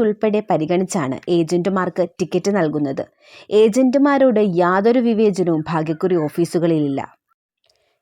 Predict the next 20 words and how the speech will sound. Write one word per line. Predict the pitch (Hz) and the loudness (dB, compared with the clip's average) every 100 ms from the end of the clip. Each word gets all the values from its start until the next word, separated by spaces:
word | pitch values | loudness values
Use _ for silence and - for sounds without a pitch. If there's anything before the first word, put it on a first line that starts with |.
| - | -2
നിലവിൽ | 233 254 285 370 - | 2 4 2 2 0
അച്ചടിക്കുന്ന | 302 311 269 262 285 269 | -2 -2 -2 0 2 0
ടിക്കറ്റുകൾ | 233 226 214 202 175 - 175 | -2 -4 -2 0 0 0 0
എല്ലാവർക്കും | 180 208 226 226 247 220 | 0 0 0 -2 -2 -2
ലഭ്യമാകാത്തതിനാൽ | 175 156 226 240 208 185 170 160 156 143 - 208 | -2 -2 -2 0 0 0 -2 -4 -2 -4 -4 -2
ഉയർന്ന | 175 185 214 254 | 0 0 0 -4
സ്ലാബിൽ | 254 240 226 226 196 | -2 -2 -2 -4 -4
ടിക്കറ്റ് | 185 180 196 | -4 -2 -2
എടുക്കുന്ന | 180 160 165 - 160 | -2 -2 -2 -2 -4
ഏജന്റുമാരിൽ | 156 170 180 202 202 202 202 | -2 -2 -2 -2 -2 -2 0
നിന്നും | 160 156 226 - - - 226 | 0 -2 -4 -10 -20 -6 0
മൂന്ന് | 233 277 302 294 | 2 4 4 2
ഘട്ടത്തിലേക്കായി | 262 254 233 254 233 240 220 214 196 175 | 0 -2 -2 0 0 0 0 0 0 0
രണ്ട് | 170 202 226 | 0 -2 -2
ശതമാനം | 220 226 214 226 214 | -4 -2 -2 -2 -4
ടിക്കറ്റുകൾ | 170 175 175 165 156 147 | -4 -4 -2 -2 0 -2
വെട്ടിക്കുറച്ച് | 143 - 180 175 131 - 185 - - - | -4 -4 -2 -2 -2 -4 -6 -8 -14 -2
ഭിന്നശേഷിക്കാർ, | 190 196 196 196 196 - 170 165 143 - _ 165 | 0 2 0 0 -2 -2 -4 -4 -4 -8 _ -4
കാഴ്ചാപരിമിതിയുള്ളവർക്ക് | 139 156 190 180 185 190 180 196 190 190 190 185 190 | -4 -2 -2 -2 -2 -2 -2 -2 0 0 -2 -2 -4
മുൻഗണന, | 147 147 143 143 | -2 -2 -4 -4